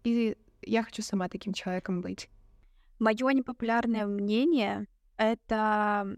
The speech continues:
Speaker 2: заключается в том, что не все должны хотеть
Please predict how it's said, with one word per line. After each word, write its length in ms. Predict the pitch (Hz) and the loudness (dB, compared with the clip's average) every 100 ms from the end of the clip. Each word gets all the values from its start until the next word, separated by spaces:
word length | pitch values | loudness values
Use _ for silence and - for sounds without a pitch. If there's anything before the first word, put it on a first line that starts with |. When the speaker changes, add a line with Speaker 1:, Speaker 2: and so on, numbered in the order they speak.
| - | -8
Speaker 2:
заключается 480 | 220 - - 220 220 | -6 -4 -2 -2 -2
в 60 | - | -2
том, 160 | 285 | -2
что 400 | 294 226 214 202 - _ - | 0 0 0 0 -6 _ -4
не 200 | 226 247 | 0 0
все 880 | - - - 240 262 269 240 226 254 285 _ _ | -2 -14 -6 0 2 4 2 2 -2 -6 _ _
должны 1000 | 208 214 214 - 214 208 196 190 214 240 _ _ | 0 2 2 0 2 2 0 -2 -4 -6 _ _
хотеть 760 | 208 - - 170 180 - - | -10 -8 -6 -2 -2 -4 -12